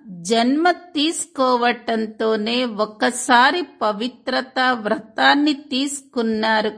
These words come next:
కదా? తీసుకున్నారా లేక తీసుకోవాలా? తీసేసుకున్నారు.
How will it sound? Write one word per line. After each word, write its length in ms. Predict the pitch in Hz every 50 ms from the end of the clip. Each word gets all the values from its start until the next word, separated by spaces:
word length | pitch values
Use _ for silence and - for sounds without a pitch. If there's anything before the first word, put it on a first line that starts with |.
| -
కదా? 300 | 220 220 214 233 311 415 - - _ _ _ _ _ _ _ _ _ _ _ _ _ _ _ _ _ -
తీసుకున్నారా 1120 | 262 277 320 370 - - - - - 320 311 294 285 277 277 285 277 277 277 302 359 381
లేక 420 | 427 359 302 285 285 - - 277 262
తీసుకోవాలా? 1500 | 247 - - - - 262 294 339 - - - - _ - 233 233 240 254 254 269 277 269 262 226 214 208 190 - - - - _ _ _ _ _ _ _ _ _ _ _ _ _ _ _ _ _ _ _ _ -
తీసేసుకున్నారు. 1500 | 269 277 302 311 - - 339 302 302 294 - - - - - 247 233 220 214 214 214 220 220 214 208 - - - -